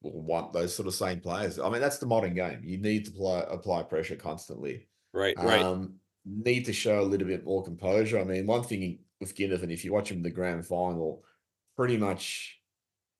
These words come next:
Speaker 1: every, he, he had one shot at goal where he had options inboard. But
Speaker 2: Mm-hmm.
Speaker 1: pretty much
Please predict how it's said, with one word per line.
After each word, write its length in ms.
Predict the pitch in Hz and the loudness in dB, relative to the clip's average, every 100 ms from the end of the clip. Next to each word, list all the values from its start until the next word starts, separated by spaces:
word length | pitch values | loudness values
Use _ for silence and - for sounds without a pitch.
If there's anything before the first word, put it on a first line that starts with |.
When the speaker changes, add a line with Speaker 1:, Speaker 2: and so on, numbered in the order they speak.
| - | 2
Speaker 1:
every, 400 | 101 104 101 90 | 2 2 -2 -4
he, 380 | - 104 104 98 | -6 -10 -8 -2
he 40 | |
had 200 | 110 101 | 2 4
one 160 | 104 104 | 2 2
shot 200 | - 95 | 2 0
at 120 | 82 | 2
goal 280 | 92 90 85 | 2 2 2
where 120 | 85 | 0
he 80 | 80 | 0
had 240 | 85 - - | 0 -4 -2
options 520 | 87 - 90 85 - | -2 -2 -6 -8 -6
inboard. 480 | 90 92 - 87 117 | -4 0 2 4 2
But 540 | - _ _ - 107 | -6 _ _ -8 -4
Speaker 2:
Mm-hmm. 120 | 113 | -2
Speaker 1:
pretty 240 | 104 139 123 | 0 2 4
much 420 | 113 107 - | 4 2 -2